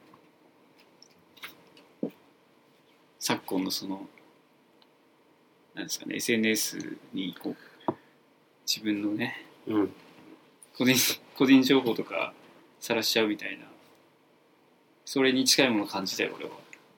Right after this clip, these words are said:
Speaker 2: まあでも、いやでもTikTokで吉田を上げたのは、やっぱりこう、吉田ってすごい、あ、優しい顔してるから、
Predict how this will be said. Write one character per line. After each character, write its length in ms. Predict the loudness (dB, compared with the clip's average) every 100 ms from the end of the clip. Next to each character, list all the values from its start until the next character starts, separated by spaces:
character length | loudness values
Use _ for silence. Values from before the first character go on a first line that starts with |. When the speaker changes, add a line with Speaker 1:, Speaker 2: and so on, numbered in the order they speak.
| _ _ _ _ _ _ _ _ _ _ _ -2
Speaker 2:
ま 200 | 2 6
あ 20 |
で 100 | 8
も、 260 | 6 4 0 -12 -20 _ _ _ _ _ _ -20 _
い 60 | 6
や 60 |
で 80 | 8
も 60 | 8
TikTok 680 | 6 6 8 8 8 10
で 480 | 10 10 10 8 4 -4 4
吉 220 | 4 8
田 120 | 10
を 40 | 10
上 60 |
げ 100 | 8
た 160 | 8 8
の 140 | 8
は、 380 | 8 8 6 4 -6 -16 -16 -16 -16 -2
や 100 | 0
っ 40 | 4
ぱ 100 | 4
り 80 |
こ 460 | 6 8 10 8 4 -4 -20 -18 -18 2
う、 80 | 4
吉 160 | 6
田 80 | 6
っ 100 | 6
て 140 | 4
す 340 | 2 6 8 10
ご 160 | 10
い、 420 | 8 8 4 2 -6 -16 -20 _ _ _ _ _ -2
あ、 80 |
優 140 | 0 2
し 360 | 4 6 6
い 40 | 6
顔 220 | 8 6
し 100 | 6
て 80 | 4
る 80 | 4
か 120 | 0
ら、 220 | -2 -4